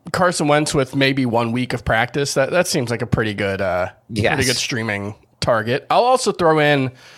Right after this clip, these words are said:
Speaker 1: Marvin Mims. Broncos are coming out of the bye week. There have been several quotes from Sean Payton about, you know, "It's, it's on me to figure out ways to get him the ball more and get him more involved." So that's what we wanna hear. Now, whether that'll actually lead him to using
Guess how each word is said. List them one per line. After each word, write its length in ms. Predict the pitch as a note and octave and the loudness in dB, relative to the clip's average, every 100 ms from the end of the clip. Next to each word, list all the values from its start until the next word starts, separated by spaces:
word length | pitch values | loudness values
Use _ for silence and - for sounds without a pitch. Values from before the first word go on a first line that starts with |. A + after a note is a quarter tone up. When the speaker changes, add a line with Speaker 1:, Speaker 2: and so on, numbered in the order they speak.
| - | -8
Speaker 1:
Marvin 340 | F3 A#3+ F#3 | -2 0 0
Mims. 300 | C3 A#2 C3 | 0 0 -2
Broncos 420 | B2 C#3 C#3+ C#3+ B2+ | 2 2 4 0 -2
are 60 | |
coming 340 | A2 D3 C3+ C3 | -2 0 0 0
out 240 | B2 C3+ | 2 2
of 120 | A#2+ | 0
the 80 | A#2+ | -2
bye 240 | A#2+ B2 | 2 2
week. 380 | A#2 A#2+ A#2 - - - - - _ | 2 0 -2 -6 -16 -20 -20 -20 _
There 100 | A#2 | 0
have 160 | A#2+ G#2+ | 0 0
been 260 | A#2 A2 | 0 0
several 540 | G#2 - G#3 G3+ F#3+ F3+ | -2 0 0 2 2 2
quotes 340 | - D#3+ D#3 | 2 0 0
from 200 | - D3+ | -2 -4
Sean 320 | C#3 D3 C#3+ | 0 2 2
Payton 320 | C#3+ C#3 C#3+ C3+ | 2 0 0 0
about, 360 | B2+ A#2+ A#2 | 2 4 2
you 80 | A#2+ | 0
know, 180 | A2 A2 | 0 2
"It's, 200 | A#2 A#2+ | 0 0
it's 220 | C3 B2 | -2 0
on 260 | F3 E3+ D#3 | 2 2 2
me 180 | D#3 | 2
to 60 | D3+ | 0
figure 340 | C3+ D3 C3+ | -2 -2 0
out 220 | C3+ C3+ B2+ | 2 2 2
ways 260 | C3+ C3 | 0 0
to 100 | - | -2
get 180 | B2 C3 | 0 0
him 160 | B2+ B2 | 0 0
the 80 | A2+ | 0
ball 280 | C3 C3 | 2 2
more 220 | B2+ B2+ B2 | 4 4 4
and 80 | |
get 140 | A#2+ A#2+ | 2 0
him 100 | B2 | 2
more 200 | A2+ A2+ | 2 2
involved." 400 | A2+ A#2+ A#2+ A2 | 2 4 2 2
So 280 | - A2 G2+ - - - | 2 2 0 -8 -20 -12
that's 260 | C3+ A3 - | -2 0 2
what 140 | G#3+ | 0
we 80 | E3 | 0
wanna 240 | D#3 D3+ B2+ | 2 2 0
hear. 220 | A2 - | -4 -8
Now, 200 | F2+ F#2+ | -6 -4
whether 400 | G2+ A#2 A#2 G#2+ | 0 0 0 0
that'll 480 | A2 A2 A2 G2+ G2+ | 0 0 2 0 -2
actually 460 | A#2+ A#2+ - G2+ A2 | -2 -2 -2 -6 -4
lead 180 | E3+ F#3 | -2 0
him 220 | F3+ F3 | 0 0
to 140 | F3+ | -2
using 600 | E3 E3 D3+ E3 D#3 D3+ | -2 -2 0 0 0 -2